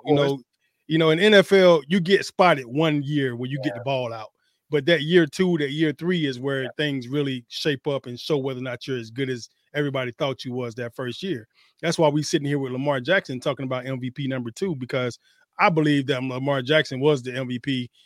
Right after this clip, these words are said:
Speaker 1: He, it was rightfully earned, and, and so,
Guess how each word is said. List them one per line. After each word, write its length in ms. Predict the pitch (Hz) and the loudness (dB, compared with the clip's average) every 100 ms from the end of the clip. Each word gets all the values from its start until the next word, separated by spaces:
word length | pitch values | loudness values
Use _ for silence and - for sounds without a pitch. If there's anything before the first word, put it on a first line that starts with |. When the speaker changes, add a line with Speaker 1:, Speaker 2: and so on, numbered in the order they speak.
| _ | _
Speaker 1:
He, 160 | 151 147 | -8 -2
it 60 | |
was 180 | 147 139 | 0 2
rightfully 540 | 139 147 - 143 143 135 143 | 4 4 2 0 0 -2 -2
earned, 340 | 143 143 135 | 0 0 -4
and, 140 | 131 135 | -4 -6
and 180 | 127 | -8
so, 400 | - 156 135 135 | -2 0 2 0